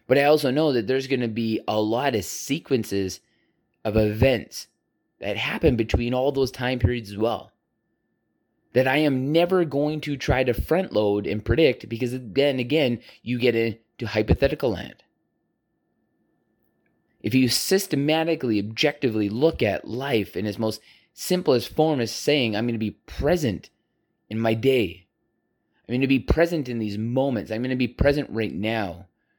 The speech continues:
And I'm gonna objectively look at the obstacles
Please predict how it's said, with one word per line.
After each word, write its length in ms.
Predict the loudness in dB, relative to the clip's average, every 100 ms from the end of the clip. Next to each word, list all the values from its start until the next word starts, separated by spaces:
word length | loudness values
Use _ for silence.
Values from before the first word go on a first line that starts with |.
| _ _ _ _ _ _ _ _ _ _ _ _
And 120 | 0
I'm 80 | 2
gonna 280 | 2 0 0
objectively 960 | -2 -2 -10 -4 2 2 2 -2 0 -2
look 400 | 0 0 0 0
at 120 | -6
the 120 | -2
obstacles 640 | -2 -2 -6 -4 -2 -4